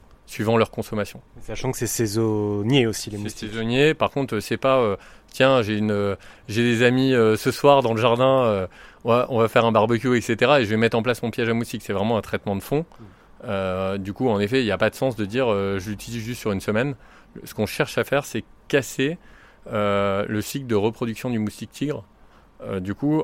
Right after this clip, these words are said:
Speaker 1: en, en, en faisant en sorte que, bah, les femelles arrivent dans le piège et évitent de vous piquer et de se reproduire, puisque
Speaker 2: Mm.
Speaker 1: quand une femelle se reproduit,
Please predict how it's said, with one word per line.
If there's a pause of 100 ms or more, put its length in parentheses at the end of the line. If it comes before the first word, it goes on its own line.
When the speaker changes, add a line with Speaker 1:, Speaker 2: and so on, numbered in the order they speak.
Speaker 1:
en, (480)
en,
en
faisant
en
sorte
que,
bah,
les
femelles
arrivent
dans
le
piège (100)
et
évitent
de
vous
piquer
et
de
se
reproduire,
puisque
Speaker 2:
Mm. (100)
Speaker 1:
quand
une
femelle
se
reproduit,